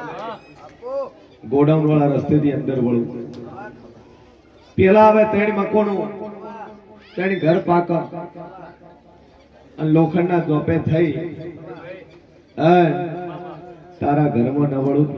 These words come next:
મારું નામ ગહું. વાદળી કલરનો લોખંડનો ધોપો તારો. હે?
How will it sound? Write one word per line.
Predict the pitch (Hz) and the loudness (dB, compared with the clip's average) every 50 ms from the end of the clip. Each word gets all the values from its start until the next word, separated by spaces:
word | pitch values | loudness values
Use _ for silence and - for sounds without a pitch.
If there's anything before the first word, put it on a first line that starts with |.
| 123 | -4
મારું | 123 127 139 139 131 | -4 -2 -2 -2 -2
નામ | 117 120 120 - 113 | -2 -4 -4 -2 -2
ગહું. | 113 107 107 107 110 240 - - - - - 107 - - - - - - - - 240 247 523 554 277 277 277 277 254 170 175 196 214 - - - - - - - - - - - - - - _ _ _ _ _ - - _ _ _ - - - | 0 2 2 2 2 0 -2 -4 -4 -6 -8 -10 -14 -16 -16 -16 -16 -16 -16 -16 -14 -14 -10 -10 -8 -8 -8 -8 -10 -12 -16 -18 -20 -20 -20 -20 -20 -20 -20 -20 -20 -20 -20 -20 -20 -20 -20 _ _ _ _ _ -20 -20 _ _ _ -20 -10 -4
વાદળી | 135 131 139 139 147 147 156 147 | -2 0 2 2 2 2 2 2
કલરનો | 143 151 151 151 151 151 147 147 | 2 2 2 2 2 2 0 0
લોખંડનો | 143 135 131 - 147 147 139 143 135 | 0 0 0 0 -2 0 0 0 0
ધોપો | 127 131 120 - 139 143 | 0 -2 -2 -2 -4 -2
તારો. | 139 131 131 135 151 151 135 131 147 151 - - 143 151 151 - - 147 151 147 - - 147 - 302 285 - - - 269 - - - - - - - - - - - - - - 277 311 262 220 240 277 294 320 330 - 285 285 302 311 302 285 220 214 - - | -2 0 0 2 2 0 0 -4 -8 -10 -12 -12 -14 -16 -16 -16 -18 -18 -20 -20 -20 -20 -20 -14 -12 -12 -12 -12 -12 -14 -14 -14 -18 -20 -20 -20 -20 -20 -20 -20 -20 -20 -12 -6 -6 -4 -4 -4 -6 -4 -2 -2 -2 0 0 0 2 2 0 0 -2 -6 -10 -8
હે? | 120 135 151 | -6 -2 -2